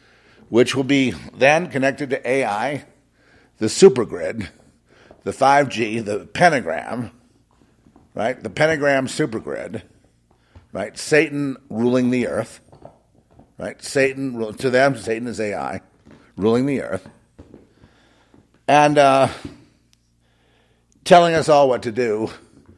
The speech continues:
but making it so that you have no,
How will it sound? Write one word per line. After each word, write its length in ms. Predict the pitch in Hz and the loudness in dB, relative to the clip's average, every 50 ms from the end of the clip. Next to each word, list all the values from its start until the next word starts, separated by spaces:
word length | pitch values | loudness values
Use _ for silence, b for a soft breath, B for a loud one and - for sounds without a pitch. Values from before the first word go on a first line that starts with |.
| b b b b b b b b b | b b b b b b b b b
but 680 | - 120 123 - - - - - - _ _ _ - - | 4 6 6 6 4 0 -14 -18 -18 _ _ _ -10 -6
making 460 | 131 135 147 165 175 - 147 156 147 | 0 2 2 2 2 0 -4 -2 0
it 380 | 151 143 131 - - - - - - - - | 0 0 0 -2 -12 -20 -14 -14 -14 -12 -10
so 380 | - - - - 143 135 131 | -12 -12 -8 -4 -4 -4 -4
that 240 | 113 127 135 120 - | 0 0 -2 -2 -2
you 140 | - 123 123 | -2 -4 -2
have 340 | 110 139 135 135 127 113 113 | 0 0 0 0 -2 -2 -4
no, 320 | 123 120 113 110 107 95 | -4 -2 -2 -4 -6 -6